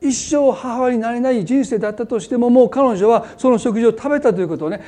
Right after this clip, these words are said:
神様が私の与えてくださったこの人生を彼女はもう感謝して受け取ってる。だからこの後、もしエルカナが同じことを言ったら、彼女はおそらくその言葉を感謝して受け取ったと思います。「ありがとう。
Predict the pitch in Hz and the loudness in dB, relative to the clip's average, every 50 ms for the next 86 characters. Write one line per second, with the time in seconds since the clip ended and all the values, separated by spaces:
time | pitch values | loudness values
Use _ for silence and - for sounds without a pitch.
0 | - - - - - 320 320 294 226 - 240 226 220 208 202 190 185 208 202 - | -18 -18 -8 -2 2 4 4 4 2 0 0 0 2 2 2 2 2 0 -2 -2
1 | - 226 220 214 - - - - 240 240 240 233 240 220 220 220 226 233 202 190 | -2 -2 -2 -4 -6 -8 -6 -2 2 4 4 4 4 2 0 0 0 0 0 0
2 | 185 214 220 196 160 151 226 294 294 262 - - 208 180 - 214 202 170 175 170 | 0 0 0 0 -2 0 2 2 2 2 2 0 0 0 0 -2 -4 -4 -2 -2
3 | 160 165 151 - - - - 311 339 311 262 220 226 175 - - 226 202 151 - | -4 -4 -6 -8 -10 -6 -2 0 2 2 0 0 -2 -4 0 0 0 0 0 -2
4 | - - - 208 160 233 - 277 285 277 - 427 370 370 - - - 269 233 202 | -8 -10 -10 -6 -4 -2 -2 -2 -2 2 4 4 4 2 0 4 6 6 6 6
5 | - - 277 285 294 294 240 233 233 208 185 254 277 - 240 247 247 247 208 233 | 4 2 4 4 6 4 6 6 6 6 6 6 4 4 4 2 2 4 2 2
6 | 226 240 233 185 - - - - 269 277 294 302 311 285 311 - 311 302 247 240 | 2 2 2 0 -2 -6 -6 0 4 6 8 8 6 6 4 2 2 4 6 6
7 | 233 240 - - 247 208 - 226 240 214 185 180 175 208 196 277 240 208 - - | 6 6 4 4 2 2 2 2 0 0 0 0 0 4 6 6 6 6 6 4
8 | 233 226 190 226 196 220 196 185 - - 220 208 175 180 160 - 185 160 170 165 | 2 2 2 4 4 4 2 2 0 -2 -4 -2 -2 -4 -4 -4 -4 -4 -2 -4
9 | 170 - - 139 120 110 - - _ _ _ _ _ _ _ _ - - 185 190 | -6 -6 -8 -10 -12 -12 -16 -20 _ _ _ _ _ _ _ _ -8 -4 -4 -4
10 | 202 196 190 - 170 147 | -4 -6 -8 -10 -14 -16